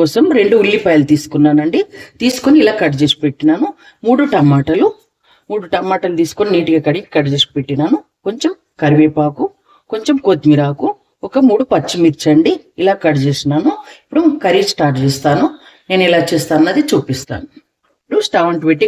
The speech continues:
కడాయి పెట్టినండి. కడాయి వేడింది, ఆయిల్ వేస్తున్నా. తగినంత ఆయిల్ వేసుకోవాలండి.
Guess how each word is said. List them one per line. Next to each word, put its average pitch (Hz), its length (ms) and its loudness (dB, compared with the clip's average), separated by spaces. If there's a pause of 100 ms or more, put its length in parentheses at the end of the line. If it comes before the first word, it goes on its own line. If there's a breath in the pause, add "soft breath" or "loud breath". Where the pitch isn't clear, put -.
కడాయి 147 260 0
పెట్టినండి. 147 340 -2 (100)
కడాయి 143 300 2
వేడింది, 139 380 4 (280)
ఆయిల్ 143 260 2
వేస్తున్నా. 139 380 0 (160)
తగినంత 185 440 0 (160)
ఆయిల్ 156 280 2
వేసుకోవాలండి. 147 680 0